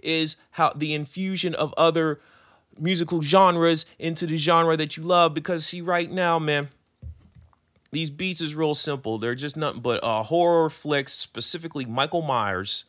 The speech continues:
okay, with some, uh, movie soundtrack. That's it.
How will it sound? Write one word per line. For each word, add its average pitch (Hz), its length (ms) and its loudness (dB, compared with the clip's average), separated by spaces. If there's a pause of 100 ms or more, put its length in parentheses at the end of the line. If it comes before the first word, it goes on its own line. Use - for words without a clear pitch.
(360)
okay, 113 540 -2 (360)
with 117 180 -2
some, 113 500 2
uh, 104 180 0
movie 139 300 -4
soundtrack. 107 600 -2 (260)
That's 113 240 -4
it. 101 300 -4